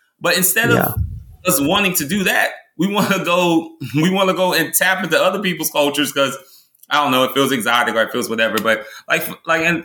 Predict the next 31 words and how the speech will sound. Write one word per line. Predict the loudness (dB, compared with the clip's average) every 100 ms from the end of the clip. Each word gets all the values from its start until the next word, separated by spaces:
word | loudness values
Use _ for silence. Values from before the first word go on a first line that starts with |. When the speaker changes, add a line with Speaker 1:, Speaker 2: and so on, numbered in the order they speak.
| -4
Speaker 1:
like, | -2 -2 -2
one | 0
thing | 0 0
I, | -2 -4 -4
I | -2
think | -2 -2
about | -2
all | -2
the |
time, | -2 -2 -2
you | -2
never | 0 0 0 0 -2
really | 0 0 0 0
see, | 0 2 2 0 -4 _ _ _ _ _ _ _ _ _ _ -4
and | 0
I | 0
think | 0 0
I've | 0
only | 0 0
ever | 0
really | 0 2
seen | 2 0 2
it | 2
in | 2
one | 2
novel, | 2 0 0
but | -2 -2
you | 0
never | 0 0
really | 0 0 0
see | 0 0 0 -2